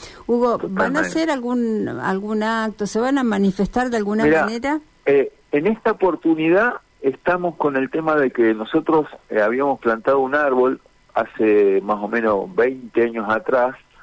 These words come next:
Speaker 2: en la Plaza del Soldado, y hoy nos encontramos
Speaker 1: Claro.
Speaker 2: con que la Plaza del Soldado, nuestro ícono de lugar,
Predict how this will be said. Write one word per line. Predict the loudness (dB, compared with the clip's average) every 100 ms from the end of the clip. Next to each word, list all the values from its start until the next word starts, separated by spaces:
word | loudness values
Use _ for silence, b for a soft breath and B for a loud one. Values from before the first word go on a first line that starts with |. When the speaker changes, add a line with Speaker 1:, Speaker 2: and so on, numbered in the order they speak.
| b b b _
Speaker 2:
en | -2 0 2
la | 0
Plaza | 2 0 2 0
del | 2 0
Soldado, | 0 0 2 2 2 2 -2
y | -4 2
hoy | 2 2
nos | 0 0
encontramos | -2 0 0 -2
Speaker 1:
Claro. | -2
Speaker 2:
con | -6
que | 0 0
la | 2
Plaza | 0 0
del | -2
Soldado, | 0 0 2 2
nuestro | 0 -4 0 2
ícono | 2 0 -2 0 2
de | 2 2
lugar, | 2 4 4 0